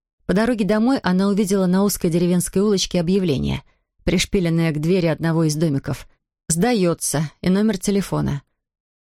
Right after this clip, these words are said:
Повинуясь порыву, Луиза достала мобильник и сфотографировала листок.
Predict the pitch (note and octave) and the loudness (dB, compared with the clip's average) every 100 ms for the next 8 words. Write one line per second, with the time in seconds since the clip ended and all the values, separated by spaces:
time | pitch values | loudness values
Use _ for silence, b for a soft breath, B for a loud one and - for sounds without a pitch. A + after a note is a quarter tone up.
0 | - F#3 A3+ C#4 B3+ - F3+ G3+ A3 G3+ | -4 0 2 2 0 -2 0 2 0 0
1 | E3 F3+ F#3+ E3 E3 - E3 D3+ D#3 D#3+ | 0 2 2 0 -2 0 0 0 0 0
2 | G#3+ G3 - b b b _ - A#3+ G3 | 0 0 -4 b b b _ -4 -2 -2
3 | F#3 F3 F3+ E3 D3 C#3+ C#3+ C#3 - C3+ | -2 0 0 0 0 0 0 -2 -2 -6
4 | - | -8